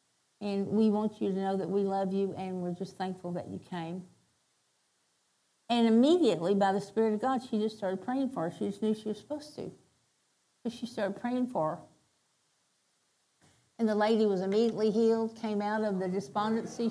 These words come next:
she was in, began to rejoice. Just with the greeter. Why? Because that greeter was fulfilling her calling with the anointing, keen to the Holy Spirit of what was needed at that time.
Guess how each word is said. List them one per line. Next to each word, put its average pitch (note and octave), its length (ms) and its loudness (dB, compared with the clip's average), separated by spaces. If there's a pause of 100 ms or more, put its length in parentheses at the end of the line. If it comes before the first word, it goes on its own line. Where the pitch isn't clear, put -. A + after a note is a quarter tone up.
(100)
she A3+ 100 0
was G#3 200 0
in, A#3 340 2 (400)
began A#3+ 460 0
to A3+ 240 0
rejoice. A#3 800 4 (1700)
Just D#4 260 2
with F#4 140 0
the G4+ 60 2
greeter. F4+ 500 8 (1120)
Why? F4+ 260 10
Because B3 380 4
that C4+ 200 6
greeter B3+ 440 6 (580)
was A#3 160 -2
fulfilling C#4 580 6
her C#4 220 6
calling G#3+ 480 4 (280)
with C4 200 6
the C4+ 140 8
anointing, B3 680 6
keen D#4 380 6
to C4+ 100 6
the A#3 140 8
Holy B3 300 8
Spirit A3+ 500 0 (240)
of G#3 100 -2
what B3 200 8
was G#3+ 100 4
needed G#3+ 420 6
at G3 140 0
that G#3 240 0
time. F3+ 420 -2